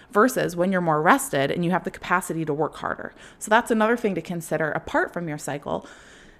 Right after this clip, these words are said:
is just circumstantially, when you've got more going on or when there's more on your shoulders, you're expending more all around, overall.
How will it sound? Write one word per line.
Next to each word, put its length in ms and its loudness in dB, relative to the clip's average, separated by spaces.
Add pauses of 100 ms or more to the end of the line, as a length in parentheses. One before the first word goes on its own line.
(100)
is 480 4
just 220 4
circumstantially, 720 2
when 160 0
you've 120 0
got 220 6
more 140 6
going 320 4
on 180 6
or 80 2
when 120 2
there's 220 2
more 260 6
on 200 6
your 140 2
shoulders, 720 0 (640)
you're 420 8
expending 800 0
more 520 4 (340)
all 240 4
around, 400 0 (180)
overall. 680 2